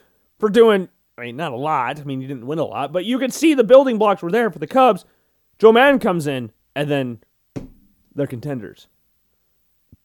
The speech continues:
And then they win a World Series. There's gotta be a thirty for thirty on that eventually.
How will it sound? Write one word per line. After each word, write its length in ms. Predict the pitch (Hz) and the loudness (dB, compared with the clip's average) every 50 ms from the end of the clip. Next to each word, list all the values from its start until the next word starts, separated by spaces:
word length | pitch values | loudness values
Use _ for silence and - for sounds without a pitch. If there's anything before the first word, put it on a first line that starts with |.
| _ _ _ _ _ _ _ _ _ _ _ _ _ _ _ _ _ | _ _ _ _ _ _ _ _ _ _ _ _ _ _ _ _ _
And 140 | - 139 139 | -10 -8 -8
then 80 | 131 127 | -6 -6
they 80 | 127 | -6
win 160 | 123 123 117 | -6 -6 -6
a 40 | 113 | -8
World 200 | 113 110 110 101 | -8 -8 -10 -10
Series. 320 | - - 104 92 - - _ | -12 -14 -14 -14 -14 -14 _
There's 220 | - 196 214 - | -8 -8 -8 -8
gotta 260 | - 190 160 170 160 143 | -6 -6 -4 -4 -4 -4
be 120 | 135 131 | -6 -8
a 40 | 123 | -10
thirty 260 | - 123 117 113 113 | -10 -12 -12 -12 -12
for 140 | 107 - 107 | -14 -14 -14
thirty 240 | 104 107 104 101 101 | -14 -14 -14 -14 -14
on 140 | 101 98 | -16 -16
that 120 | 98 98 98 | -18 -20 -20
eventually. 500 | 95 - 98 95 - _ - 98 92 | -20 -20 -20 -20 -20 _ -20 -20 -20